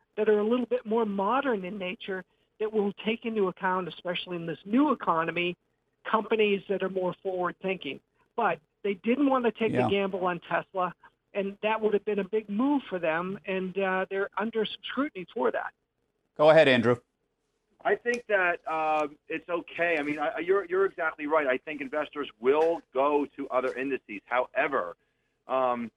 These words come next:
Speaker 3: you know, I'm not always the biggest believer in that history always repeats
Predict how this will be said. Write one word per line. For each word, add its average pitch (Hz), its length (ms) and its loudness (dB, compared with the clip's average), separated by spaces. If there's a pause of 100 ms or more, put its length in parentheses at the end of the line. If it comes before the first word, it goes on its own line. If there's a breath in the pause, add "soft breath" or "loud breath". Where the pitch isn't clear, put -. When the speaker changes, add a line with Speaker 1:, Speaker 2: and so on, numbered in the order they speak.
Speaker 3:
you 143 80 -2
know, 143 60 0
I'm 165 340 0
not 165 300 0
always 156 320 0
the 143 120 -12
biggest 143 300 -4
believer 131 540 -2
in 117 100 -8
that 117 140 -6
history 131 420 -4
always 127 300 2
repeats 135 360 -8